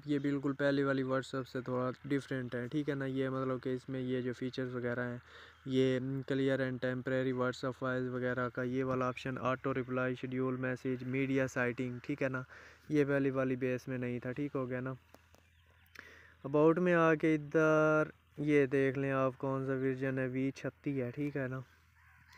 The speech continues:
ये आप देखें, ठीक है। उसके बाद अगर इसके बटन में चले जाएं तो बटन में जाने के बाद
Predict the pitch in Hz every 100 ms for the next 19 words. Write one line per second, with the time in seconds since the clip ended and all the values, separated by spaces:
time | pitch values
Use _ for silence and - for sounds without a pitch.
0 | 131 127 120 113 117 117 - 127 - -
1 | - - - 165 160 139 - - - 165
2 | - 165 165 160 160 160 156 - 143 143
3 | 156 165 165 156 156 156 151 151 147 139
4 | 143 156 151 143 139 143 139 135 139 135
5 | 131